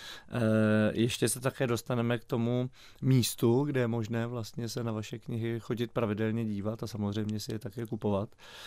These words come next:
eh, na Starém Městě, ale, eh, je třeba zmínit, že hned jedním z prvních, eh, tedy jedna z prvních publikací byla básnická skladba Znamení moci od Jana Zahradníčka,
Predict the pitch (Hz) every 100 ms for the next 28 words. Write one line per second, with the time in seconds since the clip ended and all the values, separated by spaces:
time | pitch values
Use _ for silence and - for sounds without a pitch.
0 | - - 123 117 113 110 104 - 120 120
1 | - 123 117 110 - 117 - 131 120 123
2 | - - - - - 120 113 117 120 127
3 | - 147 160 160 160 151 165 160 143 113
4 | 123 127 143 - 135 135 131 131 156 -
5 | 123 135 156 156 - - - - - 131
6 | 123 123 123 143 107 120 123 123 135 -
7 | 131 143 147 131 131 131 - 139 147 139
8 | 123 - 135 - 147 139 139 127 139 139
9 | 139 117 131 139 143 113 - - 107 123
10 | - 110 - 117 113 117 120 104 104 92
11 | 90 - 117 104